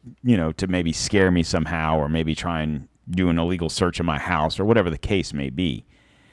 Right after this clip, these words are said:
But, um, nonetheless, trust me,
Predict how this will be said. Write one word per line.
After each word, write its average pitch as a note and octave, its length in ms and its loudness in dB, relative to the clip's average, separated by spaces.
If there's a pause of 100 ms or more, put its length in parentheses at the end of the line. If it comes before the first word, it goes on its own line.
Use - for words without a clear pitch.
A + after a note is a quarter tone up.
(380)
But, G2 400 6 (120)
um, F2+ 540 4 (640)
nonetheless, G2 800 2 (1160)
trust A#2 340 0
me, D#2+ 160 -2